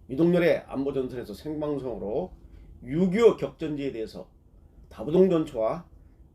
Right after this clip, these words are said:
장사리 전투를 우리 국민이람-, 대한민국 국민이라면 잊으면 안 됩니다.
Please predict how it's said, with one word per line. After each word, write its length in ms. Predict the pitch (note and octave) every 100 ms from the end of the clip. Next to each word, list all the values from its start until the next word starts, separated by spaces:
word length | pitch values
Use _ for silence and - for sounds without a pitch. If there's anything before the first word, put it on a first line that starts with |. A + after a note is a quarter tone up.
| - - - _ - -
장사리 480 | A2+ D3 D#3+ E3
전투를 400 | C#3+ C3+ C#3 A#2
우리 200 | G#2 D#3
국민이람-, 540 | - C3+ C#3+ C#3 B2 G#2
대한민국 400 | B2 D#3+ F3 -
국민이라면 380 | C3 C3 B2 G#2+
잊으면 320 | B2+ E3 C#3
안 100 | F#2
됩니다. 380 | G2 G2+ -